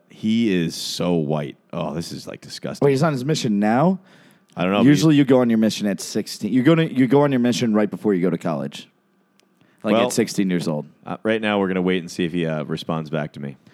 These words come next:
Speaker 2: I know way too much about this religion. If you really want me to tell you some things, ask him when he, whatever he says to you, ask him what he thinks about, "Can you please tell me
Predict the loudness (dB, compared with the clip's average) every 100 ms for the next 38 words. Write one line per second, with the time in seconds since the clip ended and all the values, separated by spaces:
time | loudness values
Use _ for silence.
0 | _ _ 2 4 4 2 0 -2 -2 -4
1 | -4 -6 -4 -4 -4 -2 2 4 4 2
2 | 0 -2 0 0 -2 -6 -10 -10 -12 -16
3 | -20 -20 _ 2 2 2 2 2 2 4
4 | 4 4 2 2 2 2 2 2 2 -4
5 | _ 0 0 2 4 4 2 -2 -2 0
6 | 2 2 0 -6 _ -16 -8 -2 0 2
7 | 2 0 -2 0 0 -2 -4 0 2 2
8 | 0